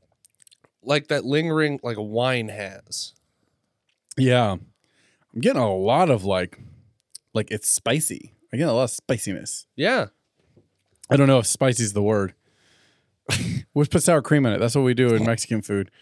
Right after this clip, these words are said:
Speaker 2: If it's too spicy.
Speaker 1: Yeah.
Speaker 2: Huh. Interesting. I don't know how to feel about that. I
Speaker 1: Neither do
Speaker 2: think
Speaker 1: I.
Speaker 2: I like it.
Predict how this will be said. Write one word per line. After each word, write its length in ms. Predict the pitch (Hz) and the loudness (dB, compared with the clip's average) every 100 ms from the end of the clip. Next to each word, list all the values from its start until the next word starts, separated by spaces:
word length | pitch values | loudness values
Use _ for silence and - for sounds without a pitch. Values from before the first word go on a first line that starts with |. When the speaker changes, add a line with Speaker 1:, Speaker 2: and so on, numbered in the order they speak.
| _ _ - | _ _ -12
Speaker 2:
If 100 | - | -8
it's 120 | 107 | -6
too 100 | - | -6
spicy. 520 | 110 113 110 123 135 - _ _ _ _ _ _ _ - | -2 0 0 0 -4 -6 _ _ _ _ _ _ _ -4
Speaker 1:
Yeah. 260 | 127 151 160 _ _ _ _ _ _ _ _ _ _ _ _ _ _ _ _ _ _ _ _ _ _ _ _ _ | 0 0 -2 _ _ _ _ _ _ _ _ _ _ _ _ _ _ _ _ _ _ _ _ _ _ _ _ _
Speaker 2:
Huh. 300 | - 269 127 85 - _ _ _ _ _ _ _ _ _ _ _ _ _ _ _ _ _ _ - | 0 2 2 -2 -16 _ _ _ _ _ _ _ _ _ _ _ _ _ _ _ _ _ _ -6
Interesting. 640 | 139 - 101 - 101 92 - | -4 -2 -4 -4 -6 -8 -4
I 80 | 185 | -2
don't 100 | 143 | 0
know 100 | 117 | 2
how 120 | 123 | 2
to 60 | 139 | 0
feel 240 | - 190 | 2 2
about 280 | 135 107 95 | 2 0 0
that. 240 | 104 98 - _ _ _ _ _ _ - | -2 -4 -6 _ _ _ _ _ _ -4
I 100 | 113 | -4
Speaker 1:
Neither 260 | 120 135 165 | -4 -10 -2
do 60 | |
Speaker 2:
think 220 | 175 151 208 | 0 2 4
Speaker 1:
I. 160 | 202 | 4
Speaker 2:
I 40 | 208 | 4
like 380 | 208 214 226 269 | 4 2 0 0
it. 220 | 254 | -2